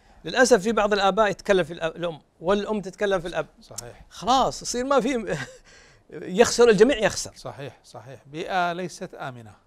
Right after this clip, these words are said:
Speaker 1: البيئة ليست آمنة.
Speaker 2: صحيح.
Speaker 1: فلذلك لابد أن كل، آه، يعني، كل منهم يحث الآخر على الصيام.
Speaker 2: ويظهر إيجابياته.
Speaker 1: ويظهر الإيجابيات.
Speaker 2: يا
Speaker 1: هذه
Speaker 2: سلام.
Speaker 1: نقطة مهما كانت، وكذلك الأج-، الجد والخال والعم، هذا ضروري جدًا.
Speaker 2: يا سلام
Speaker 1: أي نعم.
Speaker 2: جدًا.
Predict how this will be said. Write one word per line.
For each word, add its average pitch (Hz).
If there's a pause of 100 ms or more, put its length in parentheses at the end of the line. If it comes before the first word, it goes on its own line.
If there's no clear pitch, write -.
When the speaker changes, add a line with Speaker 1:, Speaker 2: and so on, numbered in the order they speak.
(160)
Speaker 1:
البيئة 147
ليست 180
آمنة. 120
Speaker 2:
صحيح. 147
Speaker 1:
فلذلك 165
لابد 202
أن 175
كل، 214
آه، 175
يعني، 156 (120)
كل 233
منهم 226
يحث - (240)
الآخر 185
على 185 (120)
الصيام. 165
Speaker 2:
ويظهر 233
إيجابياته. 160
Speaker 1:
ويظهر 190
الإيجابيات. 135
Speaker 2:
يا 170
Speaker 1:
هذه 202
Speaker 2:
سلام. 226
Speaker 1:
نقطة 247
مهما 254
كانت، 139
وكذلك 262
الأج-، 196
الجد 165 (200)
والخال 151
والعم، 147
هذا 226
ضروري 185
جدًا. 123
Speaker 2:
يا 135
سلام 131
Speaker 1:
أي 147
نعم. 127
Speaker 2:
جدًا. -